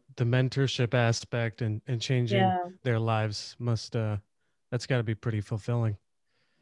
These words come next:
Speaker 2: Yeah, it's awesome. And it's just, like, especially when we're helping, like, the younger kids and they don't know better. Like, I feel like when you get older, you know, we can play with our words or whatever, but when it comes to the younger kids, like, it's, for me, it's so genuine. And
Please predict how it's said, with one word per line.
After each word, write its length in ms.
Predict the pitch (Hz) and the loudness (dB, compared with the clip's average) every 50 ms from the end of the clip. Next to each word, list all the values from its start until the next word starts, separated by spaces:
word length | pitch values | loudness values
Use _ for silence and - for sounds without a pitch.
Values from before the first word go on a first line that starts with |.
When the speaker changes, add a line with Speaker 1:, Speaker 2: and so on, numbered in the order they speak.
| _ - | _ 8
Speaker 2:
Yeah, 320 | 202 202 185 180 170 180 | 10 12 12 12 12 10
it's 100 | 180 - | 8 4
awesome. 400 | - 170 170 165 - 175 165 170 | 0 0 0 0 -2 0 0 2
And 80 | 175 175 | 2 2
it's 160 | 165 160 - | 0 2 2
just, 260 | 185 180 175 - - | 2 2 2 6 8
like, 360 | 190 185 180 175 175 170 - - - _ _ _ _ _ _ _ _ _ _ _ _ _ _ _ - | 10 12 12 12 10 10 6 -2 -16 _ _ _ _ _ _ _ _ _ _ _ _ _ _ _ 2
especially 380 | 220 - 240 220 226 240 226 | 6 8 8 6 8 6 6
when 100 | 220 220 | 8 8
we're 220 | 214 208 208 196 190 | 8 6 8 8 6
helping, 180 | 180 175 196 190 | 6 6 6 4
like, 160 | 185 180 180 | 4 4 4
the 180 | 202 190 170 - | 4 4 4 4
younger 400 | 185 170 180 160 165 165 180 185 | 4 6 8 8 10 8 8 6
kids 400 | 185 - - 214 214 214 208 208 | 4 2 2 6 6 6 6 6
and 80 | 202 185 | 6 8
they 60 | 175 | 10
don't 240 | 170 175 - 170 170 | 10 10 10 8 8
know 460 | 160 156 160 160 165 170 180 208 196 - - _ _ _ _ _ _ _ _ _ | 8 10 10 10 10 10 8 6 2 -2 -8 _ _ _ _ _ _ _ _ _
better. 320 | 208 202 208 214 214 214 | 8 10 10 10 12 12
Like, 120 | 208 202 202 | 10 10 8
I 60 | 208 | 4
feel 180 | 208 - 233 240 | 4 6 6 8
like 100 | 233 233 | 8 8
when 100 | 233 220 | 6 6
you 60 | 202 | 8
get 120 | 214 214 - | 6 8 8
older, 500 | 180 190 190 185 202 196 190 190 190 - - | 8 8 8 8 8 8 8 6 4 2 2
you 140 | 226 220 185 | 4 8 8
know, 100 | 175 180 | 10 8
we 100 | 185 185 | 8 6
can 140 | 196 196 | 4 4
play 160 | 190 214 190 185 | 6 8 8 8
with 120 | 185 185 | 10 10
our 160 | 190 185 175 | 10 10 10
words 380 | 170 170 170 170 175 170 170 196 | 8 8 8 10 8 8 8 6
or 60 | 180 | 8
whatever, 400 | 175 165 165 165 170 170 170 - | 8 8 8 8 6 4 4 6
but 200 | - 175 170 165 - - - - - - _ _ | 8 10 10 8 6 0 -16 -20 -20 -20 _ _
when 120 | - 190 185 | 2 4 4
it 120 | - - | 4 2
comes 260 | - 190 175 175 175 - | 0 0 0 0 0 -2
to 80 | 196 | 2
the 120 | 185 180 185 | 4 4 6
younger 300 | 175 170 170 170 170 165 | 8 8 8 8 6 4
kids, 420 | - - - 165 160 170 170 - 180 | 2 2 4 6 6 6 6 6 4
like, 140 | 160 160 | 2 4
it's, 300 | 175 156 - - - - | 2 -2 -4 -8 -14 -14
for 200 | - - - 185 | -4 2 4 6
me, 140 | 170 170 175 | 6 6 6
it's 160 | 180 180 - | 4 2 0
so 420 | - - - 180 170 165 165 165 165 | -4 2 8 10 10 12 10 10 8
genuine. 680 | 165 156 - 170 147 147 156 156 165 175 175 180 180 180 175 147 | 6 4 4 4 6 8 8 8 8 10 8 8 6 4 4 6
And 280 | 160 160 156 156 156 | 6 8 6 6 4